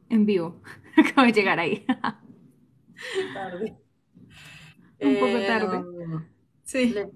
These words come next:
Speaker 2: les iba a decir que lo, lo, o sea, un-, yo no sé, ¿ustedes manejan? ¿Manejan carro?
Speaker 1: Yo no, no sé manejar,
Speaker 2: No.
Speaker 1: aún
Speaker 2: Como
Speaker 1: no.
Speaker 2: que uno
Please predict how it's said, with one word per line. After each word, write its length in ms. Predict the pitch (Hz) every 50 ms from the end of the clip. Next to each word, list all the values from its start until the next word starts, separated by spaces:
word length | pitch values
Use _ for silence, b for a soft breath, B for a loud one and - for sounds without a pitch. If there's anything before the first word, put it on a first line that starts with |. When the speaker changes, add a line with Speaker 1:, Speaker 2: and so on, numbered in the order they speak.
| - -
Speaker 2:
les 200 | 254 214 214 254
iba 140 | 226 - 233
a 60 | 208
decir 340 | 190 220 - - 247 226 226
que 200 | - 233 214 208
lo, 440 | 214 220 233 240 240 240 233 214 -
lo, 360 | - 208 208 202 202 190 - -
o 40 |
sea, 140 | 185 214 190
un-, 260 | 185 180 180 165 -
yo 140 | 165 190 175
no 100 | 165 165
sé, 160 | 165 - 208
¿ustedes 300 | 208 - - 220 214 208
manejan? 480 | 214 214 214 208 208 180 180 160 165 - - _ _ _ _ - - - - - - - - _ _ _ _ _ _ _ _ _ _ _ _ - _ _
¿Manejan 360 | _ 185 185 190 190 190 180 185
carro? 160 | - 220 226
Speaker 1:
Yo 120 | 226 220
no, 300 | 214 208 190 185 190 208 202
no 200 | 208 208 208 214
sé 180 | - 214 196
manejar, 560 | 196 196 196 202 202 196 202 190 185 - -
Speaker 2:
No. 140 | 175 160 160 -
Speaker 1:
aún 160 | - 214 214 214
Speaker 2:
Como 140 | 214 214
Speaker 1:
no. 60 | 208 -
Speaker 2:
que 80 | 233
uno 140 | 226 220 214